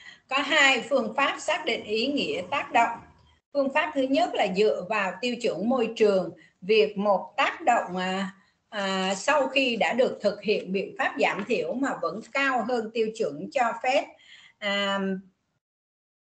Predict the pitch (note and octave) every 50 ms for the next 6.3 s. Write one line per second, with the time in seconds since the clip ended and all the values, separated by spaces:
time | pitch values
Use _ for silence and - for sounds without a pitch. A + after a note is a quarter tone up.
0 | _ _ - A#3+ A#3 G#3 - - G3 G3 - - - D4 F#4 B4 - C#4+ B3 -
1 | - F#3 E3+ A3+ G#3+ G3 - G#3 G#3 G#3 - F#3+ F3+ - F3+ F3+ G#3 A#3+ - -
2 | - G#3+ A3 G#3+ A#3 C#4+ D4 - C#4 G#3 F3+ E3 - F3 F3 - - C4+ - -
3 | G3 - - A3 G3+ - F#3+ - - F#3 D#3+ F3+ A3 A3+ E3+ E3 G3+ A3+ B3+ C#4
4 | B3+ B3+ B3+ A#3+ G#3 - - - - - - - _ - B3+ C#4+ D#4+ D#4 D4 A#3+
5 | F#3+ - - D4+ F4+ - - A#3+ - - A#3+ C4 C#4+ E4 D#4+ G3+ - - - D#4+
6 | F#4+ - F#4+ C4+ B3 -